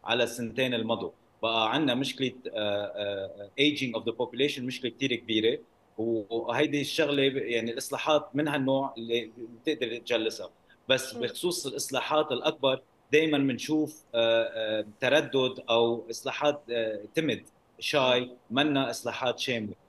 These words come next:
Speaker 1: هلأ
Speaker 2: مم.
Speaker 1: رغم هيدا سمعنا من كم أسبوع إنه معقولة ال، ال سي إي أوز تبعوا ال state owned enterprises ينطلب منهم إنه ال، ال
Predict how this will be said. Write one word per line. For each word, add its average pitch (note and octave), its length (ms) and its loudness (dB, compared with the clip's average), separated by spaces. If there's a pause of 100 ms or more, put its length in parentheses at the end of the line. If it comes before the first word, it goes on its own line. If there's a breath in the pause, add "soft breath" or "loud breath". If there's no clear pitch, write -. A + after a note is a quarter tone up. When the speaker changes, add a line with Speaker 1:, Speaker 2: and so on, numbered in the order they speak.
(120)
Speaker 1:
هلأ C3 240 2
Speaker 2:
مم. - 80 -4
Speaker 1:
رغم E3 260 2
هيدا E3 380 2
سمعنا D#3 420 0
من C3 180 0
كم C3 280 -2
أسبوع B2+ 460 -2
إنه A#2 300 -2 (280 soft breath)
معقولة B2+ 720 2
ال، A#2 260 -4
ال A2 80 -8
سي - 160 -2
إي C#3 180 2
أوز C#3 260 4
تبعوا A#2 280 -2
ال A#2 60 -4
state C3 300 -2
owned B2 280 -8
enterprises A#2 640 0 (300 soft breath)
ينطلب B2 460 2
منهم B2+ 380 0
إنه A#2+ 480 -2
ال، A2 280 -2 (120)
ال A2 80 -6